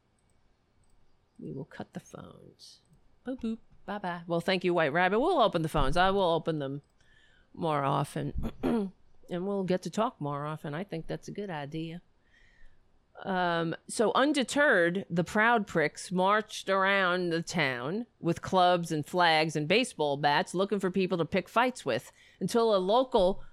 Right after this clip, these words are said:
non-Antifa person apparently disguised and feeling threatened by their behavior, finally pulls out a gun and shoots one of them in the foot. Okay, well, uh,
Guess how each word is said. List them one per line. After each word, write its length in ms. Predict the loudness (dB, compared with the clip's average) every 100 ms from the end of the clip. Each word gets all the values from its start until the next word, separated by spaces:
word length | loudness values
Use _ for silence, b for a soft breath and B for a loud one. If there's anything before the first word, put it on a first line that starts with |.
| b
non-Antifa 1400 | -4 2 4 4 4 2 2 2 2 2 0 0 0 -2
person 520 | 0 0 0 -4 -4 -8 _ B B B B
apparently 560 | 0 2 2 2 2 0
disguised 720 | 0 -2 2 4 6 4 2
and 140 | 0
feeling 340 | 2 2 2 0
threatened 340 | 2 2 4
by 140 | 4
their 180 | 4 2
behavior, 540 | 2 2 2 2 2 0
finally 380 | 2 0 0
pulls 320 | -2 0 2 4
out 140 | 4
a 60 | 2
gun 460 | 4 4 4 2
and 160 | 0 -2
shoots 320 | 0 -2 -2
one 160 | -2 0
of 80 |
them 140 | 0 0
in 60 |
the 80 | -2
foot. 420 | -2 -2 -2 -4 _ _ _ _ -20 _ _ _ -20 _ _ _ -20 -20 -20 _ _ _ _ -12 -10
Okay, 280 | -6 -6 -4
well, 280 | -2 -2
uh, 120 | 0